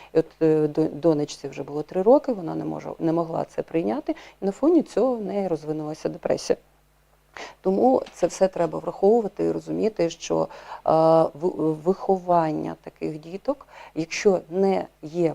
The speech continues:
прийняття такої дитини в родині, то це впливає і на стан здоров'я батьків. Е, у сім'ях, які не приймають дитину з особливими потребами, е, то вони що роблять? Вони емоційно від-,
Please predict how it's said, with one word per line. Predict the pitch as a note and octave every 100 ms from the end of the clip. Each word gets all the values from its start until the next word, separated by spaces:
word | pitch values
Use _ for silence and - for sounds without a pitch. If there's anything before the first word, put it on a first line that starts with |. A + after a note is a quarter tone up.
| -
прийняття | D3+ E3 D#3 D#3 - - C#3+ C3
такої | - - G3+ G3+
дитини | A3+ - A#3+ A#3+
в | A#3
родині, | B3 B3+ B3 B3 - - -
то | C#4
це | - A3+
впливає | - F3+ F#3+ G#3 G#3 -
і | G#3
на | G#3
стан | F#3 - E3+
здоров'я | E3+ - D3+ D#3 D3+
батьків. | C#3 - - - _ _ _ _ _ _ _ _ _ _ - - - - - - F3+
Е, | F#3 F#3 F#3 - -
у |
сім'ях, | B3+ - B3 F#3+ D#3+ D#3 F3
які | F3 - E3+ - _
не | E3+ A#3
приймають | B3 G#3 F3+ D3+ C3+ C#3+ D3 -
дитину | - A#3 A#3
з | A3+
особливими | B3 - A3+ A#3+ A3+ A3
потребами, | A3 A3 - A3 G#3+ G#3 G#3 G#3+
е, | - - - - - F#3 F#3+ F#3+ F#3+ - _ _ -
то | G#3
вони | G3+ A#3 A3+
що | - - D#3+
роблять? | - - - -
Вони | C#4+ D#4+ D#4+ D4 B3+ A#3 A3
емоційно | G#3 G#3 - G#3+ G3
від-, | E3 F3 _ _ -